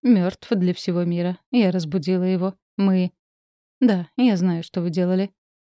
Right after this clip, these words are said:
Она кивает. К счастью, не раскрывает подробностей. «Потом я спросила его, который час. Это было просто идеально. Я знала, что он запомнит, подтвердит мое алиби. Вот ты все и узнала». «Да нет,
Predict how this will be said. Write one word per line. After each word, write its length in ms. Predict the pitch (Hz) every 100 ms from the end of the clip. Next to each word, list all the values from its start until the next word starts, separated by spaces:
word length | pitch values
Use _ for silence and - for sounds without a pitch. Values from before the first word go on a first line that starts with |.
| _
Она 300 | 226 202 175
кивает. 520 | 165 175 170 170 180 _ -
К 60 |
счастью, 540 | - 180 165 - 226 233
не 100 | 180
раскрывает 600 | 180 - 220 180 170 -
подробностей. 760 | 165 180 170 180 - 185 185 _ _ _ _ _ _ -
«Потом 340 | 220 196 214
я 180 | 240 269
спросила 520 | - - 185 - 180
его, 240 | 214 247 202
который 400 | 180 180 175 220
час. 400 | - 175 - - _ -
Это 180 | 240
было 220 | 190 185 185
просто 420 | - 170 - 190
идеально. 520 | 151 180 175 180 185 _ -
Я 180 | 240
знала, 380 | 214 262 277 180
что 200 | - -
он 100 | 180
запомнит, 640 | 165 180 180 175 180 185 - _
подтвердит 720 | 196 190 185 190 170 170 165
мое 260 | 196 202 247
алиби. 420 | 190 175 165 180 _ _ _ _ -
Вот 340 | 226 202 196
ты 120 | - 330
все 200 | - 185
и 120 | 185
узнала». 480 | 220 196 170 170 185 _ _ _ _ _ _ _
«Да 200 | 180 185
нет, 400 | 240 214 202 -